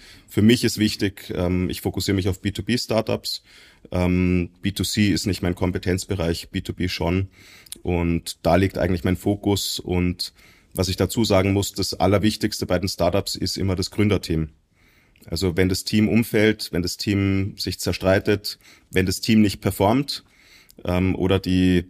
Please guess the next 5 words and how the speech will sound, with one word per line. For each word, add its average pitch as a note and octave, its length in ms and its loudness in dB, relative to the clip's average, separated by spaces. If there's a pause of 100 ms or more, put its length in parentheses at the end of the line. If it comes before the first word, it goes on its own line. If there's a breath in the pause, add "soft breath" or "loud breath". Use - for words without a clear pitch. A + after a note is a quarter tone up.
Verhältnisse, G#2+ 720 2
die F#2+ 120 0
Anteilsverhältnisse G#2 840 0
nicht G2+ 200 -4
stimmen, G#2 540 2